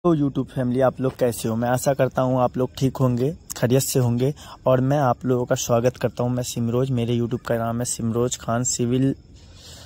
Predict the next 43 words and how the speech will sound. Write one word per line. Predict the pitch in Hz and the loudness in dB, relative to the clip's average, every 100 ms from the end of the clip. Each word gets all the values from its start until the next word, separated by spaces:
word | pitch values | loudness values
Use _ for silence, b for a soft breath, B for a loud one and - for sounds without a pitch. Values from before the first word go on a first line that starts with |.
| B | B
कंस्ट्रक्शन | 135 123 - - 143 143 | 2 2 -2 -2 0 0
सपोर्ट। | 147 120 - 127 131 - B - | 0 -2 -2 0 0 -4 B -4
जैसे | 139 160 | -2 -2
कि | - | -4
आज | - 123 131 | 0 2 0
का | - | -2
जो | 135 | -2
वीडियो | 131 123 131 | 0 0 0
होने | 127 127 | -2 -2
वाला | 127 | 0
है, | 131 | -2
बहुत | 120 120 | -4 -6
ही | 131 | -4
ज़्यादा | 123 120 123 | -2 -2 -2
महत्वपूर्ण | 120 113 117 127 123 | -4 -6 -8 -6 -6
होने | 117 117 | -4 -4
वाला | 113 113 | -4 -4
है। | 113 - - | -6 -8 -8
आप | 120 131 | -10 -8
लोग | 123 127 | -6 -4
अपने | 123 127 120 | -4 -6 -8
घर | 117 | -8
बनाते | 113 113 117 135 | -10 -10 -8 -8
समय | 127 131 127 | -6 -6 -6
कुछ | - 135 | -6 -2
गलती | 135 123 131 | -2 0 -4
कर | 131 120 | -4 -4
जाते | 120 113 123 | -4 -6 -8
हैं, | 139 - | -10 -10
जैसे | 123 120 143 | -10 -10 -8
कि | 127 | -6
आज | 123 123 | -6 -6
की | 131 | -8
जानकारी | 120 117 117 117 127 | -6 -6 -6 -4 -4
मैं | 127 | -6
आप | 117 | -8
लोगों | 131 131 120 | -6 -4 -4
को | 120 | -6
मैं | 127 | -6
इसलिए | 120 - 131 | -6 -6 -2
बता | 123 117 117 | 0 0 -4
रहा | |
हूँ | 113 | -4